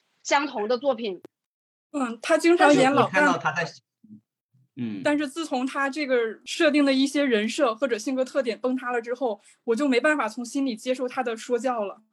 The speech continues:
Speaker 2: 我很喜欢靳东，
Speaker 1: 对。
Speaker 2: 但是也很难把他的作品和他的人品分开。而且我觉得他的团队在贩卖他的这个人设，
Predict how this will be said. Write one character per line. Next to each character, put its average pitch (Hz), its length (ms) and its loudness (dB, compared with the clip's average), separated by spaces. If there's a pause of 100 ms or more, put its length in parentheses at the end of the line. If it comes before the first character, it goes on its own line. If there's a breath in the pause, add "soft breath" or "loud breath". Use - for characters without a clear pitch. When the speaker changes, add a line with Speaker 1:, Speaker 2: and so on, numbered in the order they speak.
(500)
Speaker 2:
我 254 180 2
很 302 200 2
喜 330 80 4
欢 233 200 2
靳 226 200 -4
东， 220 140 -2
Speaker 1:
对。 - 40 -8
Speaker 2:
但 269 140 2
是 294 40 -4 (220)
也 294 80 -6
很 269 160 -4
难 208 260 -4
把 254 140 2
他 226 140 -10
的 240 100 0
作 247 180 0
品 220 220 -8
和 226 140 -10
他 226 160 -6
的 214 180 0 (100)
人 214 220 -4
品 247 160 -4
分 226 220 0
开。 202 280 -6 (260 soft breath)
而 254 120 4
且 302 160 4
我 254 140 6
觉 220 120 4
得 269 220 6 (140 loud breath)
他 320 120 0
的 302 120 6
团 214 280 -4
队 240 380 -4
在 277 180 0
贩 330 240 0
卖 262 160 0
他 220 160 -6
的 226 80 -2
这 226 140 -4
个 226 80 -2
人 202 200 -4
设， 226 300 -4